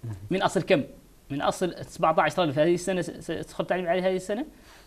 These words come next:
Speaker 2: وأربعة عشر ألف تقريبا ستكون موجودة، آه، أمام، ست-، تأتي أمام الجامعة.
Speaker 1: مهم.
Speaker 2: بالتالي هذا هو ما يمكن حينما نتحدث عن الطاقة الاستيعابية نتحدث عن هذا، عن الأساتذة مثلا.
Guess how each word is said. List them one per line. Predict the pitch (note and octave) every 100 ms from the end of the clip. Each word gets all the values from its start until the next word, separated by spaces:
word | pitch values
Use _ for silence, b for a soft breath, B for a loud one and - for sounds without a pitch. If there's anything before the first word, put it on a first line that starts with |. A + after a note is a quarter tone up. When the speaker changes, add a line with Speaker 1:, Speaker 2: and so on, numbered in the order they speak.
| -
Speaker 2:
وأربعة | E3 F#3 F#3+ F3 - - E3 E3+ E3
عشر | E3 F#3+
ألف | F3
تقريبا | F3+ F3+ F3+ - - A2 C#3
ستكون | E3+ B2+ F3 E3
موجودة، | D#3+ F3 D#3+ -
آه، | - - - D3
أمام، | E3 E3
ست-، | C#3 D#3+ E3+
تأتي | D#3 E3 D#3+ D#3
أمام | D3+ C#3+ C#3 B2+ - -
الجامعة. | C3 C#3 C3+ - - -
Speaker 1:
مهم. | A2+ A2+ A2+ -
Speaker 2:
بالتالي | D3+ D#3 E3+
هذا | D#3+ G3
هو | G#3 A3
ما | G#3+
يمكن | G#3 G#3 G3+
حينما | - G3+ G3+ G3+ -
نتحدث | E3 - G3
عن | E3
الطاقة | E3+ F#3+
الاستيعابية | F#3+ G#3+ G#3+ B3
نتحدث | A#3 - G3 E3+
عن | E3
هذا، | C3+ A2+ B B
عن | A3+ A3
الأساتذة | F#3+ F#3+ F3 D#3
مثلا. | C#3 A2+